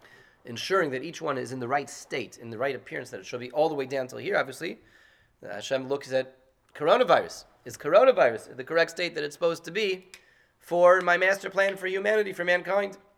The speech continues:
Now, we would disagree, but we're not running the world, right? We'd say, "No, Ribono Shel Olam, get rid of the coronavirus, get rid of it now." The Rebbeinu Shalom has other ideas. No, this is what humanity needs right now. So he's mashgiach for the state of Korban.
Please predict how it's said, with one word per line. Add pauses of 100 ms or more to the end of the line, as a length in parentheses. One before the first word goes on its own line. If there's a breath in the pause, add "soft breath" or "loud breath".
(920)
Now,
we
would
disagree,
but
we're
not
running
the
world,
right? (600 soft breath)
We'd
say,
"No,
Ribono
Shel
Olam,
get
rid
of
the
coronavirus,
get
rid
of
it
now." (1800)
The
Rebbeinu
Shalom
has
other
ideas.
No,
this
is
what
humanity
needs
right
now.
So
he's
mashgiach
for
the
state
of
Korban.